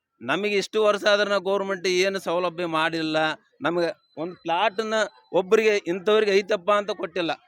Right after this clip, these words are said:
ಆದ್ರೆ ತಳವಾರ ಇರ್ಪಣ್ಣ ಕಾಲೋನಿ, ರಾಜೀವ್ ಗಾಂಧಿ ನಗರ, ನಮ್ಮ ಸಿಂಧೋಳಿ. ಆದ್ರೆ ಈಗ ಇರಕ್ಕಂತ ಅರವತ್ತು ಎಪ್ಪತ್ತು ಕುಟುಂಬದವರು ಹಂಗ ಬೀದಿಯಲ್ಲೇ ಬಿದ್ದಿದ್ದೀವಿ. ಯಾರು ಕೇರ್ ಮಾಡಲ್ಲ. ಸಿ ಸಿ ರೋಡ್ ಇಲ್ಲ, ಒಂದು ಮನೆ ಇಲ್ಲ, ಜಾಗ ಇಲ್ಲ,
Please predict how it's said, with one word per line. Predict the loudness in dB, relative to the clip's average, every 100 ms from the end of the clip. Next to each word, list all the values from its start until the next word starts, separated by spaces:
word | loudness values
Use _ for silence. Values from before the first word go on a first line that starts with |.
| _ 0
ಆದ್ರೆ | 2 0
ತಳವಾರ | 0 2 2 2
ಇರ್ಪಣ್ಣ | -2 -2 -2 -2
ಕಾಲೋನಿ, | 0 2 2 0 -4 -10 -2
ರಾಜೀವ್ | 2 2 2 0
ಗಾಂಧಿ | 0 0
ನಗರ, | 0 0 -2 -8 _ _ _ -6
ನಮ್ಮ | -2 -2
ಸಿಂಧೋಳಿ. | -4 -4 -2 -2 -2 _ _ _ _ _ _ _ _ _ -2
ಆದ್ರೆ | 0 2 -2 -4 -12 -6
ಈಗ | -2 2 4 2 0 _ _ _ _ _
ಇರಕ್ಕಂತ | -2 2 2 0 -4 -2 -2
ಅರವತ್ತು | -2 -2 -2 -2 -4 _ -4 -2
ಎಪ್ಪತ್ತು | -4 -2 -4 -4 -10
ಕುಟುಂಬದವರು | -8 -6 -2 0 0 -4 -10 _ -10
ಹಂಗ | -6
ಬೀದಿಯಲ್ಲೇ | -6 -6 -6 -6 -6
ಬಿದ್ದಿದ್ದೀವಿ. | -8 -12 -14 -16 -20 _ -20 -20 _ _ _ -12
ಯಾರು | -8 -8 -8
ಕೇರ್ | -12 -14
ಮಾಡಲ್ಲ. | -10 -10 -10 -12 -16 _ _ -14
ಸಿ | -14
ಸಿ | -12 -12
ರೋಡ್ | -10 -10
ಇಲ್ಲ, | -10 -10 -10 -12 -18
ಒಂದು | -14
ಮನೆ | -12 -10 -8
ಇಲ್ಲ, | -8 -6 -8
ಜಾಗ | -6 -6 -6
ಇಲ್ಲ, | -8 -10 -6